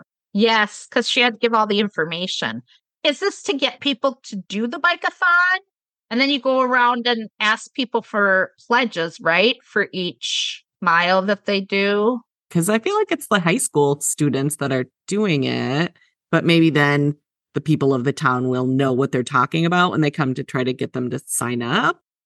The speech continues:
Speaker 1: I don't know. Maybe adults are invited to do the bike-a-thon. I don't know. I don't know why <laughs> they're doing this.
Speaker 2: Okay.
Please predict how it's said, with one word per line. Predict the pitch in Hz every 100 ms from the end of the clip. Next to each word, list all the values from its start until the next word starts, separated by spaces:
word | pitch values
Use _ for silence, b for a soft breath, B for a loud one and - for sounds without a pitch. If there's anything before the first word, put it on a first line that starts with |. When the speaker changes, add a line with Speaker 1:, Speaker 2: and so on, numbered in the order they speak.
| _ _ _ -
Speaker 1:
I | 269
don't | 403
know. | 480
Maybe | 285 247 294
adults | 277 247 247 -
are | 277 254 240 240
invited | 233 226 233 240
to | 247
do | 240 311
the | -
bike-a-thon. | - - 160 120 87 - _ _ _ _ _ -
I | 233
don't | 233 262 240
know. | 202 180 147 - _ _ -
I | 208
don't | 208 233
know | 202 190
why | 180 208
<laughs> | -
they're | 277
doing | - 302 294
this. | 240 - - _ _ B B B _ _ _ _ -
Speaker 2:
Okay. | -